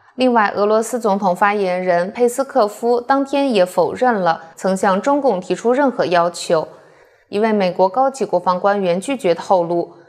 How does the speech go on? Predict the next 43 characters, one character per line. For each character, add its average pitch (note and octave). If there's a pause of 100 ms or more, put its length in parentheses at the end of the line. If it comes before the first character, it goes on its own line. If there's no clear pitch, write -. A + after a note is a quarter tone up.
中 C#4+
共 B3
是 C#4+
否 E3+
在 F#3
俄 F3
罗 A3
斯 C4
提 G3+
出 C#4
请 F#3+
求 E3
后 F3+ (100)
提 F#3
供 G3
了 F3
军 C4
事 -
支 F3
持， - (280)
但 C4+
他 C4+
表 F#3+
示 F3+ (220)
五 G#3+
角 G#3+
大 F#3+
楼 F3+
正 G#3
在 F#3+
非 C#4
常 G3
非 B3+
常 G3
密 C4
切 F#3
地 D#3+
关 C4+
注 B3
这 F3
一 E3
局 E3
势。 -